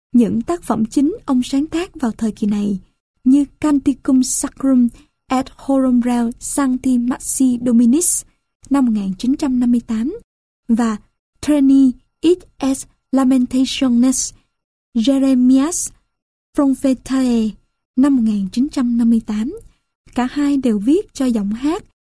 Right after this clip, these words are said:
dàn hợp xướng và đàn harp cùng với vở ballet Agon năm một nghìn chín trăm năm mươi bảy, được xem là kết quả của quá trình ông nghiên cứu âm nhạc của Anton Weber trong suốt thời gian từ năm một nghìn chín trăm năm mươi hai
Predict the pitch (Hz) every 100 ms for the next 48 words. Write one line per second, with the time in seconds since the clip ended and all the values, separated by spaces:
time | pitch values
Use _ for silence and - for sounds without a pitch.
0 | _ 226 240 214 214 - - 254 330 453
1 | 233 214 202 202 285 403 _ _ _ -
2 | 233 208 226 240 415 - 214 269 269 233
3 | 233 226 220 - 233 226 226 208 - _
4 | _ - 269 233 208 185 170 226 277 254
5 | 226 226 233 208 190 233 359 _ _ _
6 | - 240 226 - 311 294 269 _ - 214
7 | - 370 - 226 - 262 233 - 330 262
8 | 208 262 254 262 247 233 269 - 254 240
9 | 214 180 - - 247 240 254 233 226 220
10 | 226 220 202 _ _ _ - 277 254 -
11 | 403 - 208 190 262 262 - _ _ -
12 | 214 214 262 214 202 180 - 247 302 269
13 | 247 240 247 247 247 254 247